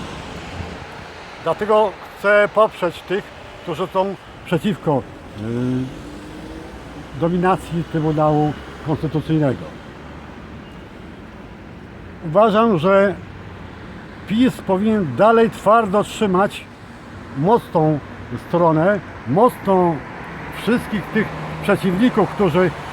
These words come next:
robią zamęt, powinien zdecydowanie odsuwać od władzy. Dlatego, że myśmy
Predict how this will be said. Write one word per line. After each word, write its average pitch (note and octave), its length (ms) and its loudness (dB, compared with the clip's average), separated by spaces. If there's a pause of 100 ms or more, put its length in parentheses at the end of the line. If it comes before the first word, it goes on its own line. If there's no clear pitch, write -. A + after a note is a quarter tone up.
robią G3+ 320 4
zamęt, G3+ 380 6 (420)
powinien G#3+ 500 2 (960)
zdecydowanie G3+ 720 4
odsuwać G3+ 560 2
od F#3+ 120 0
władzy. E3 480 4 (540)
Dlatego, F#3+ 400 2
że E3+ 220 4 (220)
myśmy F3 600 2